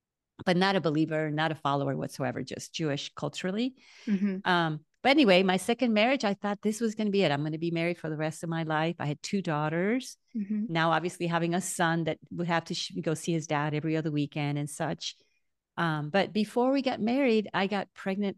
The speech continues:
Speaker 1: again early in our relationship. I got scared. I wasn't sure that,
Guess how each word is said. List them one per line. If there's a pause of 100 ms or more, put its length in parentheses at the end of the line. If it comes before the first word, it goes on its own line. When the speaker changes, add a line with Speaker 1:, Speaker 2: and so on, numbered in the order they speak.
Speaker 1:
again
early
in
our
relationship. (100)
I
got
scared.
I
wasn't
sure
that,